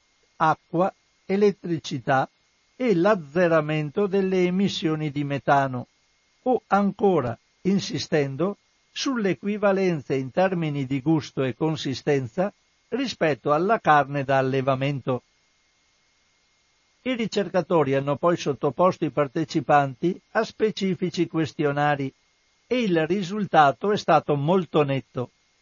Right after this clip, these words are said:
I consumatori si mostrano più propensi a provare ed eventualmente a far entrare nella propria dieta la carne coltivata se si sottolineano gli aspetti etici,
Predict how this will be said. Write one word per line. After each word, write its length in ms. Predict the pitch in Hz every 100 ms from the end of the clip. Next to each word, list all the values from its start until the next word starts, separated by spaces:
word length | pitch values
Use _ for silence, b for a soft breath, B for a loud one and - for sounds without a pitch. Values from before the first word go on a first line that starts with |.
| _ _ _ _
I 160 | 247 262
consumatori 920 | 208 196 208 190 185 - 180 143 131
si 200 | - 190
mostrano 640 | 202 196 - 143 139 131
più 260 | - 202 233
propensi 720 | 185 170 - 170 151 - 139
a 100 | 131
provare 720 | 151 147 151 156 143 127 - _
ed 200 | 147 139
eventualmente 840 | 147 151 151 151 147 147 185 170 143
a 80 | 135
far 240 | 160 139
entrare 540 | 143 135 165 190 175
nella 300 | 151 147 147
propria 540 | 135 160 180 175 156 151
dieta 480 | 143 165 151 - - _ _ _
la 180 | 147 147
carne 440 | - 170 175 160
coltivata 840 | - 151 135 143 131 123 110 160 190 _ _ _ _ _
se 280 | - - 277
si 200 | 214 175
sottolineano 1080 | - 220 214 226 226 185 165 180 185 202 214 _
gli 160 | 202 240
aspetti 580 | 220 - 165 160 170
etici, 580 | 156 156 - 135 - 120